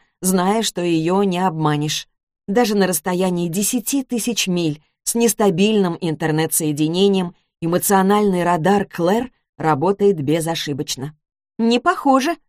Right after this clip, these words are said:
она разглядывает моё зернистое изображение в своём мониторе. "На самом деле,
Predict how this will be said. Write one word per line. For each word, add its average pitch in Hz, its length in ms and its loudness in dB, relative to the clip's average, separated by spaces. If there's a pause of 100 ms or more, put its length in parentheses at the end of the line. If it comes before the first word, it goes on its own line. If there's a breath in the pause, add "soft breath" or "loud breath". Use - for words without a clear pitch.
(240)
она 180 180 0
разглядывает 165 560 0
моё 156 220 0
зернистое 160 580 0
изображение 151 640 -2 (160 soft breath)
в - 60 -6
своём 160 320 2
мониторе. 147 520 -2 (360)
"На 214 140 4
самом 214 340 4
деле, 285 380 0